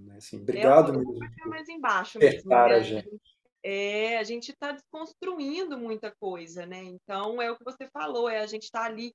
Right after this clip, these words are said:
Speaker 2: dentro da faculdade, trazendo uma nova forma de olhar, uma nova perspectiva, né? Talvez fazer uma aula aí, bem usando os vegetais, porque a gente fica assim, "O que que eu faço com isso?", né?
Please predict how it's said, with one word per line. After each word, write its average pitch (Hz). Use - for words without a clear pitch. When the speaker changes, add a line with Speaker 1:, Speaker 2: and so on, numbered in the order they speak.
Speaker 2:
dentro 240
da 233
faculdade, 202
trazendo 196
uma 190
nova 208
forma 202
de 190
olhar, 185
uma 190
nova 196
perspectiva, 190
né? 214
Talvez 214
fazer 220
uma 214
aula 202
aí, 202
bem 226
usando 226
os 220
vegetais, 214
porque -
a 254
gente 294
fica 302
assim, 427
"O 269
que 311
que -
eu 508
faço 403
com 415
isso?", 247
né? 185